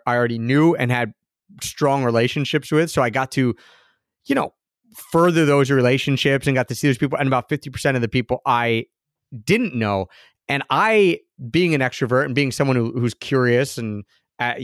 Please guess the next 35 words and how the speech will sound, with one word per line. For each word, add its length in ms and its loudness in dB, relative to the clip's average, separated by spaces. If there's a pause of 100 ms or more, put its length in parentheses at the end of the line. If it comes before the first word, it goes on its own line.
as 220 -2
you 100 2
are 160 2
too, 220 2
that's 240 -2
why 80 -2
you 80 2
have 100 0
a 60 -6
podcast, 480 -2
that's 160 -8
why 80 2
you 120 4
interview 300 2
all 80 4
these 140 0
people, 320 2
is, 80 2
like, 160 -2
you 80 0
wanna 180 0
hear 240 2
about 240 0
people, 160 -4
you 80 0
wanna 120 -2
hear 100 -2
their 100 -2
story, 340 2
you 100 0
wanna 120 -2
know 240 0
about 300 -2
them. 160 -4 (680)
I, 160 2